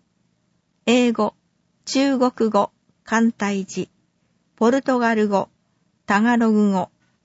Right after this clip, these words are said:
ベトナム語。注意点。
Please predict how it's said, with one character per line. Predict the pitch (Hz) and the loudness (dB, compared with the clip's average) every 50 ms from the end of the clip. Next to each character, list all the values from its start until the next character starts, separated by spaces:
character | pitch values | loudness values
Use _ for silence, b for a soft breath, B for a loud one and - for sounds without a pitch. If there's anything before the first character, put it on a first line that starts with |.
| _ - | _ -2
ベ | 196 202 | -2 -2
ト | - - 226 | 2 2 2
ナ | 220 214 202 | 4 4 2
ム | 190 180 175 170 | 0 -2 -2 -4
語。 | 170 - - _ _ _ _ _ _ _ _ _ _ _ _ _ _ _ _ _ _ _ _ _ _ _ _ _ _ _ _ _ _ _ _ _ _ - | -6 -8 -8 _ _ _ _ _ _ _ _ _ _ _ _ _ _ _ _ _ _ _ _ _ _ _ _ _ _ _ _ _ _ _ _ _ _ -10
注 | - - 262 269 277 269 | -4 0 0 0 2 2
意 | 269 262 262 | 0 0 -2
点。 | - - 151 139 113 - | -2 -4 -4 -4 -4 -6